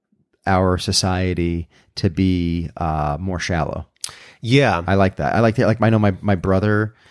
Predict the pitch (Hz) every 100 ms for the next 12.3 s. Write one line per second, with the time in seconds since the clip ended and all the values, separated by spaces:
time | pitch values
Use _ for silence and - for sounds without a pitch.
0 | _ _ - 92 98 98 90 90 107 131
1 | 127 95 78 95 90 - 95 85 82 87
2 | 104 104 117 104 85 90 90 87 92 104
3 | 107 87 82 78 78 80 82 85 - 87
4 | 87 85 92 113 127 101 95 85 82 80
5 | 76 - - - - - 92 82 80 78
6 | 76 55 80 - - 120 117 - 120 113
7 | - 160 160 151 135 - 127 123 120 120
8 | 113 110 - 101 - - - 90 95 92
9 | - 104 - 92 - _ _ - 113 107
10 | - 95 101 98 117 143 - 95 95 95
11 | 90 - 98 98 98 95 90 101 120 101
12 | 98 113